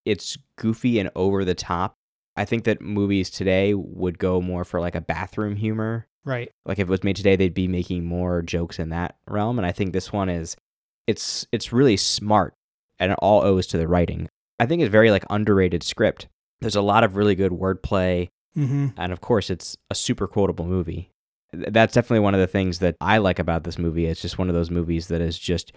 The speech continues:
Speaker 1: you're waiting for your favorite scene or your favorite quote to happen. And this one just has a, a lot of those moments.
Speaker 2: Yeah, it really does. And it says the script, and I think the screenplay was by William Goldman, and he was the original author of the book as well.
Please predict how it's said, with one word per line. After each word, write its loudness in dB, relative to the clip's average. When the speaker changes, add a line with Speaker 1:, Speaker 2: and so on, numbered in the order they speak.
Speaker 1:
you're 4
waiting 6
for 0
your 2
favorite 0
scene 0
or -2
your 0
favorite -2
quote 0
to -2
happen. -4
And -2
this 0
one 0
just -8
has -4
a, -6
a -2
lot -2
of -4
those -6
moments. -10
Speaker 2:
Yeah, 4
it 2
really 6
does. 2
And 0
it -2
says 2
the 2
script, -2
and 2
I 0
think 4
the 2
screenplay 2
was 4
by 4
William 6
Goldman, 4
and 4
he 4
was 4
the 4
original 2
author 2
of -4
the -4
book 0
as -2
well. 0